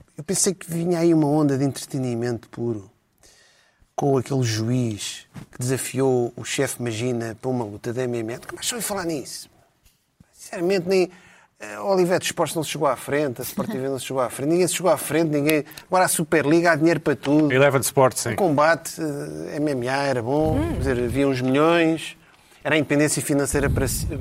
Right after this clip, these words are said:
Speaker 1: para, para sempre do Magina e do
Speaker 2: Acho,
Speaker 1: Fonseca.
Speaker 2: Pina, acho que nem houve podcast sobre o assunto.
Speaker 1: Hã?
Speaker 2: Nem chegou a haver podcast
Speaker 1: Um po-,
Speaker 2: sobre o
Speaker 1: sobre,
Speaker 2: assunto.
Speaker 1: não sei, isso não sei, mas
Speaker 2: Sim, mas isso é que é grave, isso é que é grave.
Speaker 1: Não sei,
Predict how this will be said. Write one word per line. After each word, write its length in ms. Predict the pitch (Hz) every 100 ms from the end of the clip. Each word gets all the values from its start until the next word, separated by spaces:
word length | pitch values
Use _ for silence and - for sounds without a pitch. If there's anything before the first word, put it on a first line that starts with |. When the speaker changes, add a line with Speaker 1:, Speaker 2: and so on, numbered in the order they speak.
| 127
Speaker 1:
para, 240 | - 143 127 127 127
para 140 | 131
sempre 380 | - 143 123 120
do 100 | 123
Magina 520 | 127 117 139 143 135
e 100 | 123
do 580 | 117 123 120 120 117 110
Speaker 2:
Acho, 60 | 104
Speaker 1:
Fonseca. 680 | - 127 139 151 156 160 160
Speaker 2:
Pina, 220 | 156 135
acho 160 | 147
que 60 | 135
nem 220 | 165 185
houve 180 | 202 208
podcast 480 | 202 196 - 202 -
sobre 200 | 185 190
o 60 |
assunto. 340 | 208 - 160 - _ _ _ _ _ _ _ -
Speaker 1:
Hã? 240 | 185 240 -
Speaker 2:
Nem 160 | 196
chegou 220 | 196 170
a 40 | 175
haver 180 | 190 202
podcast 520 | 202 190 190 185 160
Speaker 1:
Um 40 |
po-, 160 | 139 190
Speaker 2:
sobre 180 | 170 190
o 40 |
Speaker 1:
sobre, 220 | 208 160
Speaker 2:
assunto. 140 | 202 185
Speaker 1:
não 100 | 208
sei, 220 | 233 175
isso 140 | 131
não 60 | 214
sei, 300 | - 196 131
mas 100 | 131
Speaker 2:
Sim, 100 | 190
mas 140 | 240 151
isso 120 | -
é 40 |
que 80 | 233
é 40 | 247
grave, 360 | 208 220 170
isso 120 | -
é 40 | 202
que 80 | 214
é 40 |
grave. 200 | 190 185
Speaker 1:
Não 80 | 247
sei, 240 | 180 -